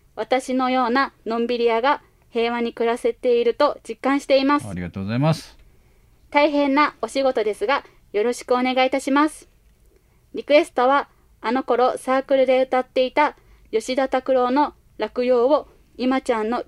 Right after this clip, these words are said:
Speaker 1: ギター弾き語りでお願いします。
Speaker 2: はい。
Speaker 1: とのお便りをいただいています。では、今ちゃんにお渡しします。
Speaker 2: はい。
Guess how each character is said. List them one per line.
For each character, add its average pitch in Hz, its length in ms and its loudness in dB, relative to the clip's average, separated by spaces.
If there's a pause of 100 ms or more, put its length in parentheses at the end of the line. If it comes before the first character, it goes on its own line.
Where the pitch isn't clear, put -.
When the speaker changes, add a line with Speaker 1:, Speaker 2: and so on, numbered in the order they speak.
(140)
Speaker 1:
ギ 247 140 -12
タ 226 220 2
ー 226 340 -6
弾 247 120 0
き - 60 -20
語 262 120 2
り 262 140 -4
で 302 240 0
お 214 100 -6
願 254 200 0
い 285 60 -2
し 277 100 -4
ま 302 100 4
す。 302 40 4
Speaker 2:
は - 60 0
い。 - 40 -10 (680)
Speaker 1:
と 330 120 0
の 320 220 2
お 214 60 -6
便 240 260 0
り 220 100 2
を 202 60 2
い 208 60 -6
た 208 100 0
だ 208 120 0
い 214 60 -2
て 208 100 -2
い 214 100 -2
ま 294 160 2
す。 - 140 -18 (500)
で 302 100 6
は、 302 220 4
今 294 200 2
ち 269 120 -2
ゃ 226 40 -2
ん 226 40 -2
に 247 200 -4 (100)
お 208 100 -2
渡 262 220 2
し 277 120 -4
し 285 100 0
ま 302 120 4
す。 - 220 -10 (480)
Speaker 2:
は 202 180 2
い。 - 80 -10